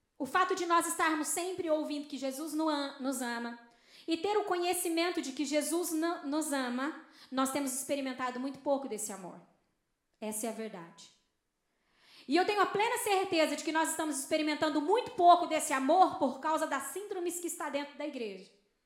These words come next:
Por causa das dificuldades que os filhos de Deus estão tendo. Então, com toda certeza, eu posso te afirmar que nós estamos experimentando muito pouco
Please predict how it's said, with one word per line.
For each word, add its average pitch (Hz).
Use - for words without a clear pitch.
Por 330
causa 392
das 311
dificuldades 339
que 339
os -
filhos 466
de 381
Deus 370
estão 381
tendo. 339
Então, 392
com 392
toda 427
certeza, 359
eu 349
posso 349
te 370
afirmar 320
que 320
nós 311
estamos 294
experimentando 277
muito 311
pouco 294